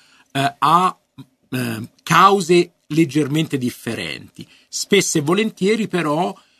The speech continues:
eh, nel paziente diabetico di tipo due con più di sessanta anni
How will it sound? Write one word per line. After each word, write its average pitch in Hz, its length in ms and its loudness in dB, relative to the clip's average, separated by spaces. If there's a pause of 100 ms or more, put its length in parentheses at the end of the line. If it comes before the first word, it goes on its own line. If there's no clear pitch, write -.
(140)
eh, 120 200 -4
nel 151 240 0
paziente 139 680 -4
diabetico 139 500 -4
di 156 100 0
tipo 156 280 -4
due 135 320 0
con 110 160 -8
più 170 140 -4
di 139 100 -2
sessanta 175 580 -2
anni 208 480 0